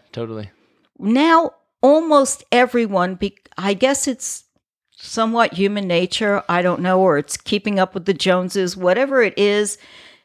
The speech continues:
Speaker 2: people have a tendency to live to or
Speaker 1: Mm-hmm.
Speaker 2: above their means.
Speaker 1: Yep.
Speaker 2: If it's a two-income household and you lose one of those incomes,
Speaker 1: Yep.
Speaker 2: even if it's just for a short while,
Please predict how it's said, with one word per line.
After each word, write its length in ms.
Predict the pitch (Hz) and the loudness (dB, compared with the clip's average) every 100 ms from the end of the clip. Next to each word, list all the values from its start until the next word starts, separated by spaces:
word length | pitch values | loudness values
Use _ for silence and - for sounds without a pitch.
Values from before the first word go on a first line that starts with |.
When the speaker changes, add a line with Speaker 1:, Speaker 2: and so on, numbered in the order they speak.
| _ | _
Speaker 2:
people 320 | - 269 285 262 | -2 0 2 0
have 220 | 233 208 | 0 -2
a 40 | |
tendency 880 | 196 208 214 196 196 180 208 180 175 | -4 -4 -2 -2 -4 -4 -2 -2 -2
to 440 | - - 202 185 170 | -6 -4 0 0 2
live 480 | 190 190 180 - _ _ | 2 2 0 -6 _ _
to 560 | - - 277 277 277 285 _ 165 | -8 -4 -2 0 -2 -6 _ -2
or 280 | 202 208 208 | 2 4 2
Speaker 1:
Mm-hmm. 100 | 185 | 0
Speaker 2:
above 460 | 147 190 185 180 - - | 2 4 2 -2 -14 -4
their 180 | 180 | -2
means. 540 | 156 156 147 - - - | -2 -4 -8 -10 -18 -16
Speaker 1:
Yep. 160 | 113 - _ _ _ _ _ _ - | -18 -18 _ _ _ _ _ _ 0
Speaker 2:
If 280 | 214 196 | 0 2
it's 160 | 202 - | -2 0
a 160 | 185 185 - | 0 0 -6
two-income 920 | - 330 311 - 247 254 - 240 233 | -2 -2 -2 -2 -2 -2 -4 -6 -4
household 680 | 208 214 175 - - - - _ _ _ _ _ _ _ _ _ _ - | -4 -2 -2 -6 -10 -14 -20 _ _ _ _ _ _ _ _ _ _ -4
and 220 | 180 175 | -2 2
you 120 | 175 175 | 2 2
lose 420 | 202 262 285 262 | 2 2 0 0
one 240 | 233 247 | -2 0
of 120 | 247 | -2
those 280 | 214 208 214 | 0 0 0
incomes, 680 | - 190 185 151 - 147 - _ - | -2 -4 -4 -6 -8 -14 -20 _ 0
Speaker 1:
Yep. 100 | 294 | 2
Speaker 2:
even 320 | 330 - 285 | 2 0 -2
if 240 | 285 - | -2 -4
it's 260 | 285 - - | -12 -12 -8
just 380 | - 233 233 - | -2 -2 -2 -4
for 240 | 233 214 | -2 0
a 60 | 185 | 0
short 420 | - 208 208 - | -2 0 0 -2
while, 480 | 175 180 160 85 | 0 2 2 -2